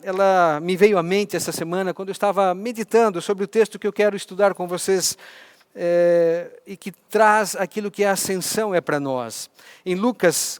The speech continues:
capítulo vinte e quatro, os versículos quarenta e quatro a cinquenta e três, eu convido para quem tiver a sua Bíblia, eh, se quiser abrir, mas eu vou ler, pode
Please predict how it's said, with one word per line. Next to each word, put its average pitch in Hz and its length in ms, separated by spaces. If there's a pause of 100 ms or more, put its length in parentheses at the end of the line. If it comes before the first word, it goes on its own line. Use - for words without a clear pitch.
capítulo 190 460
vinte 170 200
e 156 40
quatro, 196 580
os 165 140
versículos 170 500
quarenta 170 380
e 139 40
quatro 180 440
a 151 60
cinquenta 156 420
e 131 60
três, 185 500 (500)
eu 160 80
convido 165 380
para 156 160
quem 165 400 (480)
tiver 151 260
a 143 40
sua 139 160
Bíblia, 165 580 (340)
eh, 147 240
se - 140
quiser 156 300
abrir, 170 500 (220)
mas 151 180
eu 160 100
vou 151 140
ler, 175 380 (440)
pode 156 440